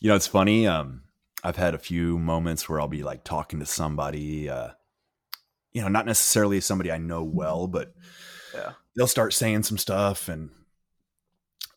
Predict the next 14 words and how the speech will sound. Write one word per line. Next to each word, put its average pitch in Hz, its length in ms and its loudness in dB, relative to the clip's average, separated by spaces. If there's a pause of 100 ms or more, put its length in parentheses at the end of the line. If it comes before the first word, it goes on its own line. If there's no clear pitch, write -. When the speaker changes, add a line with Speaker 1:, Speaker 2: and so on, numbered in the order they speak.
Speaker 1:
I'll 101 140 -4
go, 92 460 4
I'll 92 100 -6
go, 82 340 -2
"You 82 120 -6
know, 82 140 -4
you 80 220 -6
kinda 117 300 -4
halfway 80 480 -6
sound 78 400 -2
like 76 180 -6
a 76 40 -10
libertarian." 80 840 -2 (680)
And 90 240 -2